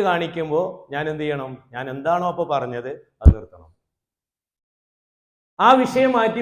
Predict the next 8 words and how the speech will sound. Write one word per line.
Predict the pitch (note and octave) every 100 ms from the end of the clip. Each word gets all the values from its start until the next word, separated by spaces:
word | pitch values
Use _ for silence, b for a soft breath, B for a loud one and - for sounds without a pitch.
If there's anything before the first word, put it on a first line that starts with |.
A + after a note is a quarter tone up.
| G#3+
വേറെ | G#3+ A3+
വിഷയത്തിലേക്ക് | A3+ A3+ G#3 G#3 G#3 G3+ G3
കൊണ്ടുവന്ന് | F3+ F3+ G3 A3+
നിങ്ങളുടെ | G3 G3+ A3 A3+
മനസ്സിനെ | F#3 F3+ F3+ F#3+ A3+ A3+ F#3
ഇഷ്ടപ്പെടുത്തിയിട്ട് | - - G#3+ F#3+ F3 F3 F3 A#3 - -
തിരിച്ചു | D3+ C3+ C#3
കൊണ്ടുവരണം. | A2+ F#2+ E2+ E2+